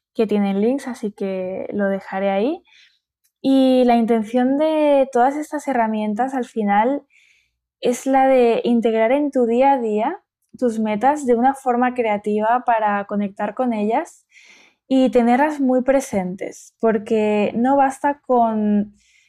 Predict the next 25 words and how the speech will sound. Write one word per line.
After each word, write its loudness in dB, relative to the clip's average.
mm, -6
crearlas 2
y 0
ponerlas 0
en 2
una 2
lista 0
y 0
no 0
volverlas 2
a -4
ver, 2
o 2
en -2
un -8
cuaderno 2
que, -4
que -6
luego 0
no -2
sabemos -2
dónde 0
está, 0
sino -2
que -6